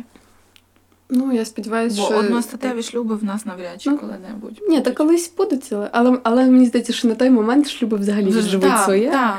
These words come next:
Speaker 2: Поки до цього дійде, тоді це не, вже не буде таким важливим,
Speaker 1: Так.
Speaker 2: мені здається.
Speaker 1: І потреба в цьому є, тому що, от, за словами Святослава, закон про цивільні партнерства потрібен десяткам тисяч пар з України, і це щонайменше, можливо, сотням тисяч пар.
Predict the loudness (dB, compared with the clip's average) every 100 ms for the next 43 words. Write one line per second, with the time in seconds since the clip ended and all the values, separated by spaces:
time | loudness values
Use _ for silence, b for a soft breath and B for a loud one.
0 | -2 -2 0 0 0 2 0 0 -2 -4
1 | -4 -4 -6 -6 -6 -6 -8 -8 -6 -4
2 | -4 -4 -6 -8 -10 -12 -12 -8 -6 -6
3 | -6 -8 -10 -12 -10 -10 -10 -12 -14 -20
4 | B B B B B -4 -2 -2 0 0
5 | -2 -2 0 2 2 0 -2 0 2 0
6 | -2 -4 -4 -4 -6 -6 -8 -6 -4 -2
7 | -2 -4 -6 -8 -8 -6 -2 -2 -2 -4
8 | -2 -4 -4 -6 -4 -2 -2 -4 -6 -8
9 | -8 -10 -10 -10 -8 -6 -4 -4 -4 -4
10 | -4 -4 -8 -6 -8 -10 -10 -6 -6 -6
11 | -8 -4 0 0 0 -2 -4 -2 0 2
12 | 2 0 -2 -4 -8 -6 -4 0 2 2
13 | 0 -2 -4 -4 -4 -6 -8 -10 -12 -14
14 | -10 -10 -10